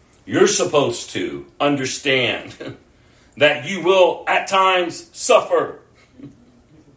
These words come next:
So don't be afraid of it. Don't be afraid of it.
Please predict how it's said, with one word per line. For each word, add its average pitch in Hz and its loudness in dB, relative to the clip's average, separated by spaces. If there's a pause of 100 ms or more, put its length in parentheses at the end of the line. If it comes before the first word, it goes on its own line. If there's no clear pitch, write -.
(880)
So 185 0
don't 208 4
be 202 0
afraid 190 0
of 160 -6
it. - -18 (1400)
Don't 220 -8
be 220 2
afraid 214 -2
of 139 -2
it. - -14